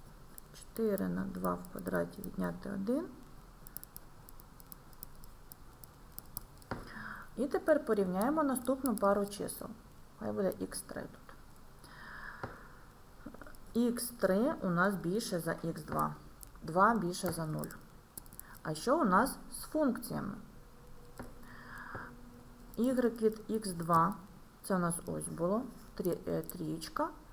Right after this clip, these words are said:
воно, м, вона менше,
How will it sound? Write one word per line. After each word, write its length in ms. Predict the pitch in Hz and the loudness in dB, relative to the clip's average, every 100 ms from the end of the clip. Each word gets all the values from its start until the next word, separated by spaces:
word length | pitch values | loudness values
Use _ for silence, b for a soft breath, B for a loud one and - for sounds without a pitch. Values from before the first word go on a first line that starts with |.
| B B - | B B -4
воно, 480 | 180 220 226 185 - - - 196 | 4 8 8 8 4 -4 -6 0
м, 200 | 180 - - | 0 2 2
вона 220 | 180 202 185 | 6 8 8
менше, 640 | 170 160 156 170 - 311 | 8 4 2 -2 -2 -2